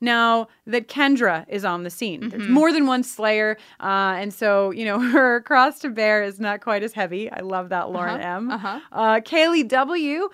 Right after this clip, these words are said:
Speaker 1: "Buffy's tiny cross might have been a wardrobe choice so that Kendra could reasonably think Buffy was a vampire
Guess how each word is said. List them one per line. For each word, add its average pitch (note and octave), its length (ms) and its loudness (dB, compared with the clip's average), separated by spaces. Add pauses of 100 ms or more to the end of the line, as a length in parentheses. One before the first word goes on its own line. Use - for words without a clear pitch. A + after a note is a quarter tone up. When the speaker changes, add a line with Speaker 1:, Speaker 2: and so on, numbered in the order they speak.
(220)
Speaker 1:
"Buffy's E4 440 0
tiny E4 340 -2
cross E4 420 0
might D4+ 320 -2
have - 100 -4
been C#4+ 140 -2
a C#4 60 2
wardrobe B3+ 520 -4
choice A#3+ 460 -4
so - 200 -8
that B3 220 -4
Kendra A3+ 680 -2
could A#3 180 -8
reasonably C4+ 720 -2
think A#3+ 280 -8
Buffy B3+ 280 0
was A#3 160 -2
a B3 60 -2
vampire G3+ 640 -2